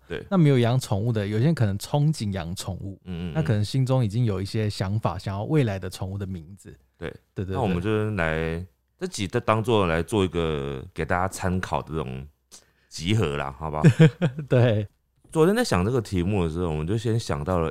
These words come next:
Speaker 1: 一些可能性，因为其实我们是周遭遇到很多宠物嘛，然后包括我们自己的猫咪们，我们都怎么来帮他们取名字的呢？我做了几个类别哈。第一个当然最多的就是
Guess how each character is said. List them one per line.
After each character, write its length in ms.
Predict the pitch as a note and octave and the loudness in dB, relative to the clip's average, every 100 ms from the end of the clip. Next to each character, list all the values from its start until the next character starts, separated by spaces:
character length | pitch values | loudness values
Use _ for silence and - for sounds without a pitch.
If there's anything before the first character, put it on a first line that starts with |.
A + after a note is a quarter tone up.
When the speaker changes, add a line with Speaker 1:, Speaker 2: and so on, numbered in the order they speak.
| - | -4
Speaker 1:
一 140 | D#3+ C#3 | -4 -4
些 340 | - - G#2 | -2 -2 -2
可 220 | - F2 | 0 -2
能 200 | C#2 C2+ | -2 -6
性， 140 | C#2 D2+ | -6 -4
因 100 | C#3+ | -2
为 80 | |
其 140 | C#3+ G#2 | -2 0
实 160 | G#2 - _ _ _ _ | 0 -4 _ _ _ _
我 120 | - F#2+ | -2 0
们 80 | |
是 260 | G#2 B2+ B2 - - _ | 2 0 -2 -4 -18 _
周 180 | A#2+ A2+ | 2 4
遭 260 | A#2 A2 A2 A#2+ | 6 4 2 0
遇 80 | |
到 160 | G#2+ G2 | 2 2
很 180 | F2+ D2+ | 2 0
多 380 | E2 E2 E2 E2 | 2 2 2 -2
宠 260 | - D#2 | -4 -4
物 160 | C#2+ D#2 | -2 -4
嘛， 180 | G1+ - | -6 -8
然 100 | - | -4
后 80 | F#2 | 2
包 80 | G#2 | 4
括 120 | G#2+ | 4
我 100 | D#2+ | 2
们 160 | D#2 D#2+ | 0 -2
自 160 | D3+ | -6
己 180 | F#2 E2 | -4 -4
的 240 | D2+ D2 | -2 -2
猫 220 | C#2 F2 F2+ | -2 0 0
咪 180 | F#2 | 2
们， 240 | F2+ D#2+ A1 - _ _ - | 0 -2 -6 -14 _ _ -4
我 60 | |
们 80 | G2 | 0
都 80 | B2 | 2
怎 140 | B2+ | 2
么 100 | F2 | 2
来 180 | E2+ E2 | 2 2
帮 120 | F2 | 2
他 100 | G2+ | 0
们 160 | F#2+ E2+ | 0 0
取 240 | - - | -2 -4
名 260 | D2+ C#2+ D#2 | -4 -2 -4
字 200 | D#2+ C#2+ | -6 -8
的 80 | C#2 | -8
呢？ 240 | B1+ B1 G1+ | -8 -8 -8
我 80 | D#2+ | -6
做 200 | - A#2+ | 0 2
了 80 | E2 | 2
几 200 | - C2+ | -2 -8
个 100 | D2+ | -4
类 140 | F2+ | -2
别 240 | D#2 A#1 G1+ | -2 -6 -12
哈。 160 | - - _ _ _ | -12 -14 _ _ _
第 160 | - E3+ | -8 -4
一 40 | |
个 120 | E3+ G#2+ | 0 2
当 200 | C3+ B2+ | 2 2
然 200 | G2+ G2 | 0 0
最 380 | - A#2+ F2 - - _ _ | 2 2 2 -2 -12 _ _
多 200 | A2 G#2 | 4 4
的 140 | F#2 E2 | 4 2
就 100 | F#2 | 0
是 320 | F#2 D#2+ | 0 -4